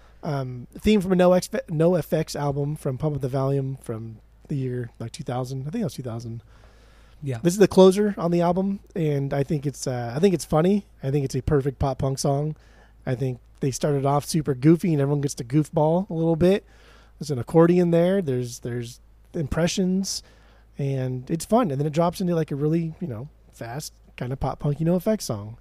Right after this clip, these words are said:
Speaker 1: And this is my favorite No F X album. Just saying. This is the
Speaker 2: Okay,
Speaker 1: best.
Speaker 2: that's wrong, but, you know, we'll work on, we, we'll work on that.
Speaker 1: Eh, I, I do, like, think this is their best. Uh,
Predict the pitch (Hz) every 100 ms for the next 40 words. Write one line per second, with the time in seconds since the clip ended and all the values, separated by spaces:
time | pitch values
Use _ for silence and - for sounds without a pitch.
0 | - 127 117 123 135 156 156 180 202 220
1 | 220 220 226 247 - 247 247 277 294 -
2 | - - - - - _ _ - _ -
3 | - - - 123 160 208 - - 175 160
4 | 202 220 143 - 143 135 160 214 - -
5 | 143 127 - - - 170 123 127 147 -
6 | - - - - 156 151 131 135 131 143
7 | 156 - 170 160 143 117 107 101 104 -
8 | - 277 254 - - - - - 165 156
9 | 170 160 175 156 - 143 131 147 135 123
10 | 120 113 117 110 - - - - - -
11 | - 117